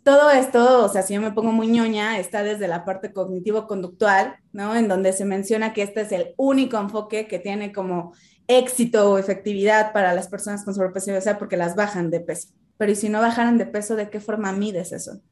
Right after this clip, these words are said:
Y entonces mi enfoque, o sea, la, el tratamiento que yo po-, eh, propuse, que yo validé, se sale completamente de esto. O sea, yo fui muy criticada en el medio académico porque era como de, "No lo vas a lograr, no va a pasar,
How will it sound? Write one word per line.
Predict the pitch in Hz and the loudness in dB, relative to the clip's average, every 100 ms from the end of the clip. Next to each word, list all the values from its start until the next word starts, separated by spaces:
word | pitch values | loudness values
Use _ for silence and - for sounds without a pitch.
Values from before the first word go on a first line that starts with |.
| _ | _
Y | - | 2
entonces | 226 233 240 254 233 - | 4 6 6 6 2 4
mi | 233 233 220 | 6 8 6
enfoque, | 226 254 254 220 190 - | 4 4 2 2 0 -2
o | 202 | -4
sea, | 202 190 | 0 2
la, | 196 180 | 4 2
el | - 202 190 190 | 0 -2 0 -2
tratamiento | 190 196 202 214 220 226 | -2 -4 -4 -6 -6 -6
que | 226 190 | -6 -4
yo | 196 196 196 190 - - | -2 -2 -2 -4 -8 -4
po-, | 196 190 | -2 -2
eh, | 202 190 | -2 -4
propuse, | 190 185 - 262 262 190 175 | -4 -8 -4 -4 -2 -4 -4
que | 175 | -6
yo | 180 | -6
validé, | 196 214 196 170 185 175 - _ - | -6 -4 -6 -2 -2 -4 -10 _ -8
se | 220 | -8
sale | 220 269 254 254 | -2 2 4 2
completamente | 240 202 196 196 190 190 190 | 0 -2 -2 -2 -4 -4 -4
de | 175 | -4
esto. | 170 - 165 - | -6 -10 -16 -14
O | - | -2
sea, | 240 | 2
yo | 226 240 | 4 2
fui | - - 240 | 0 2 6
muy | 240 247 | 6 6
criticada | 233 233 233 220 208 | 2 0 0 2 2
en | 214 196 | 0 -2
el | 196 | -4
medio | 196 196 | -2 -2
académico | 190 185 202 202 175 - 170 - _ _ | -2 -4 -4 -6 -8 -8 -8 -10 _ _
porque | 233 220 226 | -6 -2 2
era | 226 226 | 2 2
como | 220 202 | -2 0
de, | 196 - | -2 0
"No | 262 | 2
lo | 247 | 2
vas | 226 226 | 2 -2
a | |
lograr, | 175 175 185 180 - _ - | -2 -2 -4 -6 -14 _ -2
no | 240 254 | 0 2
va | 233 | 2
a | |
pasar, | 226 190 208 190 | 0 -4 -2 -4